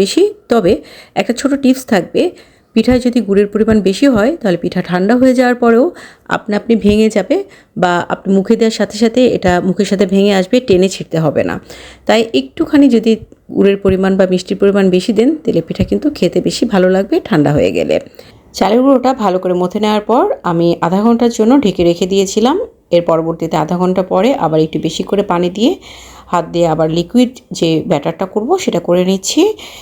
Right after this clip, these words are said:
এর ভেতরে ময়দা দিয়ে দিচ্ছি আমি হাফ কাপ পরিমাণ, আমার এখানে চালের গুঁড়ো ছিল প্রায় পাঁচ কাপ পরিমাণ। অথেন্টিক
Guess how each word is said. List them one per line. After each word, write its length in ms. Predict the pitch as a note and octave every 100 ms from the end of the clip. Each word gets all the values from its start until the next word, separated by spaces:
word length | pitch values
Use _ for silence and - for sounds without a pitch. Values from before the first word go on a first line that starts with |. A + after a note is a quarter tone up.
| - -
এর 60 | A3+
ভেতরে 220 | A#3+ B3 A3
ময়দা 240 | A3 A#3 A#3
দিয়ে 120 | A#3+
দিচ্ছি 220 | A#3+ A#3 B3 A3+
আমি 140 | G3+ G3+ G3 -
হাফ 160 | - G3 -
কাপ 120 | A3+ -
পরিমাণ, 280 | G#3 G3+ D4
আমার 140 | G#3+ E3+
এখানে 180 | F3 F3 F3
চালের 180 | E3+ F3+
গুঁড়ো 140 | F#3+ G3
ছিল 120 | G3+ C4 C#4+
প্রায় 180 | G3 D#3
পাঁচ 140 | D#3 D#3+ -
কাপ 120 | F#3 -
পরিমাণ। 320 | C#3 E3 C4+ G4+ - - - - F#3+
অথেন্টিক 380 | F#3+ C#4+ D4+